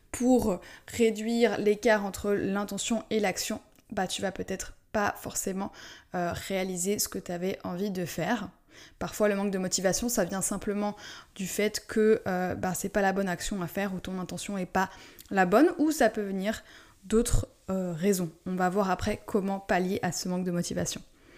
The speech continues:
On peut aussi avoir, euh, une raison qui vient en fait de simplement de, d'être distrait et de procrastiner.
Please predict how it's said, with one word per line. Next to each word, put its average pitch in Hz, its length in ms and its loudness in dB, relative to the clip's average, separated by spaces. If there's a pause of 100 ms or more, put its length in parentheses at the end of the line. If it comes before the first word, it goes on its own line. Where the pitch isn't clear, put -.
(1160)
On 254 60 10
peut 330 180 12
aussi 302 520 6
avoir, 233 680 6
euh, 196 300 0
une 196 240 0
raison 196 400 2
qui 208 480 0
vient 196 300 -2
en 220 40 0
fait 226 180 0
de 190 120 -4
simplement 202 480 -2
de, 185 320 -4
d'être 190 380 0
distrait 202 720 2
et - 20 2
de 190 140 -2
procrastiner. 208 960 2